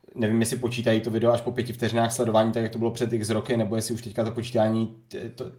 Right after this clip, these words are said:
toho sledování je, je, je jiné na Facebooku. A často se videa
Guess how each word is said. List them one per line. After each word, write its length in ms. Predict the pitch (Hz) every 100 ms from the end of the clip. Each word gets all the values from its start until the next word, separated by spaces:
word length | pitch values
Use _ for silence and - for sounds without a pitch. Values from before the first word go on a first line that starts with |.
| _
toho 180 | 117 110
sledování 600 | 117 110 113 113 113 113
je, 340 | 113 110 104
je, 240 | 90 113 120
je 160 | 87 113
jiné 220 | 107 107
na 100 | 110
Facebooku. 600 | 104 110 104 101 113 110 - - - - - -
A 680 | 104 107 104 107 107 - -
často 220 | 127 113
se 160 | 117 117
videa 640 | 113 113 113 113 113 -